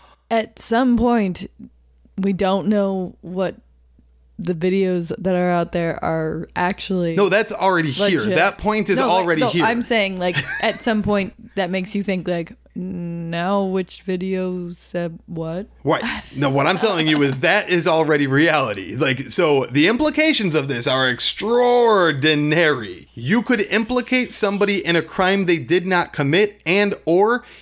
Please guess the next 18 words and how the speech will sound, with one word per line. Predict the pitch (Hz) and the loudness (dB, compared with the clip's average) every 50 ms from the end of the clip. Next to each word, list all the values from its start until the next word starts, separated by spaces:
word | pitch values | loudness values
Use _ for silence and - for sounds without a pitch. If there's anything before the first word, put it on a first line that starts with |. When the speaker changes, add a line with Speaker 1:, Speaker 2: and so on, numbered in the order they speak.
| _ | _
Speaker 2:
you | - 139 202 240 | -2 0 0 0
can | - - 220 208 185 | 0 0 0 0 0
commit | - - 180 160 147 151 196 254 285 | -2 -2 -2 0 0 2 2 2 2
a | 262 - | 0 -2
crime | - - 165 131 120 117 110 110 113 110 - - - - - | -2 -4 -4 -2 -2 -4 -6 -6 -8 -10 -12 -16 -14 -4 -2
on | 180 214 247 277 302 277 | 0 2 2 2 2 0
video | 214 185 269 302 285 190 131 120 107 92 67 58 - - - - - - - - - _ _ _ _ - | -2 0 0 0 0 0 -4 -4 -4 -4 -6 -8 -12 -16 -20 -20 -20 -20 -20 -20 -20 _ _ _ _ -2
and | 180 185 175 156 | 0 0 2 0
use | 131 131 151 208 233 240 226 180 160 139 131 | 0 0 0 2 2 2 2 2 0 -2 0
this | 127 180 220 240 - - - - - _ _ _ _ | 2 2 2 2 0 -6 -10 -12 -14 _ _ _ _
technology | - - - 196 - 175 180 196 226 240 247 240 226 180 156 120 117 110 107 101 95 95 113 - - - - - - - - - _ | -8 -6 -6 -4 -4 -2 0 0 2 2 4 2 2 2 0 -2 -4 -6 -8 -8 -6 -8 -8 -8 -10 -16 -20 -20 -20 -20 -20 -6 _
as | - 170 170 165 160 165 151 131 120 - - _ _ - | 2 2 4 4 4 2 0 -2 -6 -10 -14 _ _ -8
your | 131 139 151 156 156 151 147 147 151 139 135 - _ _ _ _ - | -2 0 2 4 4 4 4 4 2 0 -2 -6 _ _ _ _ -2
alibi. | 165 175 170 160 143 123 120 | 0 2 2 2 0 0 0
Like, | 120 120 120 123 120 120 | 0 0 0 0 -2 -2
you | 127 147 180 175 | -2 -2 -2 -2
cannot | - - 190 180 185 185 185 190 185 165 - | -2 -2 -2 -2 0 2 2 0 0 -2 -2
prove | - - 185 | -2 0 0